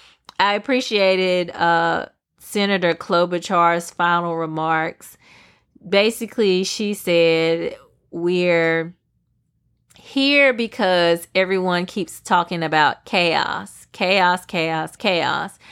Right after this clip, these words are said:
But the chaos was not in the voting itself.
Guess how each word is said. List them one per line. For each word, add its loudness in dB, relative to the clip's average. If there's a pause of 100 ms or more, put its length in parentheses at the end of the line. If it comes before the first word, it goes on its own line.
(460)
But 2 (140)
the 0
chaos 2
was -2
not 0 (260)
in -2 (460)
the 0
voting 2
itself. -8